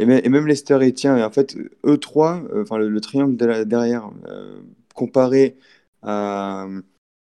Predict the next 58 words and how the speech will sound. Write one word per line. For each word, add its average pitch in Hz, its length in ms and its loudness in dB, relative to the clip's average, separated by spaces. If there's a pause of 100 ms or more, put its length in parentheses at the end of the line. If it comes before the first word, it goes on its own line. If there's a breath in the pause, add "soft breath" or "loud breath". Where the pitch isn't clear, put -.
(160)
à 107 120 -4
Lebel, 127 560 6
Holmes, 135 240 2
qui 120 200 -10
a 110 60 -2
pas 113 120 -6
fait 120 160 -6
un 117 180 -6
match 117 260 -4
énorme. 127 280 -4
Lebel, 131 280 0
je, 113 160 -10
je, 98 320 -12
je, 98 80 -20 (100)
je, 104 300 -18
je 101 140 -18
trouve, 101 420 -18
je 101 60 -20
trouve 110 200 -12
énorme 123 220 -2
ce 113 140 -18
joueur. 123 280 -8 (480 soft breath)
Mais, 101 200 0
euh, 92 640 -4
ah, 101 140 -4 (160)
ouais, 101 160 -4
il 98 180 -6
met 110 80 2
un 101 140 -2
super, 110 400 0 (360)
enfin, 101 200 -4
le, 95 180 -2
l'essai, 104 320 0
le 101 80 0
premier 107 240 -2
essai 107 160 -6
toulousain, 107 400 -2
il 92 220 -6
est, - 720 -12
il - 80 -10
est 92 60 -6
splendide. 135 500 -2 (400 soft breath)
Mais, 101 200 2
euh, 98 320 -2
mais 92 280 -2
c'était, - 460 -8
c'était 95 220 -8
trop, - 220 -6
ils 113 60 -4
se, - 120 -10
ils 95 140 -6
se - 100 -12
sont 101 140 -8
fait 107 140 -6
bouffer, 107 320 -6
en 131 80 2
fait, 117 180 -4
quand, 110 160 -4